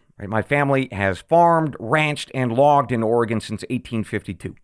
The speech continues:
And that means that my ancestors and cousins and neighbors helped build that state from the Willamette Valley to Eastern Oregon. And now I am alive to watch all of their sacrifice just be absolutely destroyed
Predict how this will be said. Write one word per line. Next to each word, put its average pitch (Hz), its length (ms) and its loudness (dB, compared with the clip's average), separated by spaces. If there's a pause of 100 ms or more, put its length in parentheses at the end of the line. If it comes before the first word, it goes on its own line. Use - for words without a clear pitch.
(760)
And 127 120 0
that 180 120 -2
means 156 300 0
that 147 100 -2
my 117 280 0
ancestors 175 760 -2
and 98 240 -4
cousins 165 560 0
and 107 320 0
neighbors 165 580 0 (100)
helped 165 420 -4
build 165 320 2
that 98 240 -4
state - 360 -14 (600)
from 131 180 0
the 101 260 0
Willamette 135 440 -2
Valley 156 380 0
to 143 100 -4
Eastern 147 280 -6
Oregon. 151 460 0 (760)
And 185 120 2
now 311 220 4
I 254 260 2
am 165 340 2
alive 165 800 2
to - 80 -6
watch 214 300 0
all 202 180 4
of 226 60 0
their 165 160 2
sacrifice 151 920 -2
just - 220 -6
be 127 240 -4
absolutely 156 540 -2
destroyed 127 920 0